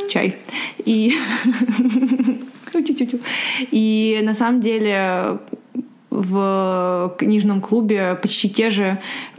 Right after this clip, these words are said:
участники, что и в текстозавтраке, наши друзья, знакомые, которых, опять-таки, Женя по большей части организовала и подружила. Я раньше играла в театре, а ты была моим зрителем преданным и всегда мне дарила цветы.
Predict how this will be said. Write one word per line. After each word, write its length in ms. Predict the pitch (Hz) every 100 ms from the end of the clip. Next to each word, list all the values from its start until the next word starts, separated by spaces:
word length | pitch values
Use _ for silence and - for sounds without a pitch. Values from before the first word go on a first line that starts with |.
| -
участники, 680 | 214 214 226 240 240 214 208
что 240 | - 202
и 160 | 190 185
в 380 | 175 185 175 170
текстозавтраке, 800 | 175 - 190 214 - 311 269
наши 240 | 202 196 196
друзья, 420 | 180 190 226 392
знакомые, 540 | 262 196 254 339 233
которых, 340 | 196 208 214 214
опять-таки, 440 | 202 190 - -
Женя 440 | 185 233 370 349 302 - - -
по 80 | 247
большей 260 | 240 247
части 320 | 240 240 233 214
организовала 840 | 208 220 214 208 208 208 202 185
и 460 | 135 190 190 190 180
подружила. 760 | 226 220 254 226 247 233 214 214 - - - -
Я 440 | 202 196 190 185 180
раньше 340 | 196 196 -
играла 260 | 185 180 175
в 80 | -
театре, 520 | 208 247 302 330 311 -
а 80 | 208
ты 100 | 247
была 200 | 233 208
моим 220 | 233 226
зрителем 420 | 180 190 - 175
преданным 380 | 156 185 180 185
и 80 | 196
всегда 260 | - 175 247
мне 100 | 330
дарила 300 | 175 208 254
цветы. 380 | - 233 -